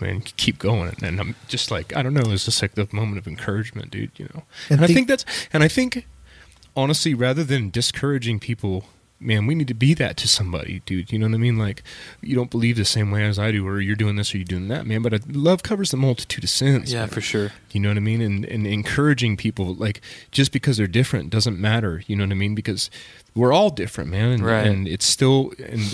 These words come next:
Speaker 1: th-, that love is always there. You know what I mean? It's always there. It's a sustaining, abiding love, man.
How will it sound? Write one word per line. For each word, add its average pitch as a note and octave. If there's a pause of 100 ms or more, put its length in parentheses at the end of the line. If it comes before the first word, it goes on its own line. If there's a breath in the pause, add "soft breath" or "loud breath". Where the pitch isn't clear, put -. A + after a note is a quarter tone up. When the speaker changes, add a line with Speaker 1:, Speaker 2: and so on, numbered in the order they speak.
(180)
Speaker 1:
th-, A#2+
that A#2+
love B2
is G#2+
always G2+
there. G#2+
You F#2+
know G2
what G#2
I G#2
mean? G2+
It's G2+
always C#3+
there. -
It's -
a -
sustaining, A#2+
abiding F#2
love, C#3
man. C2+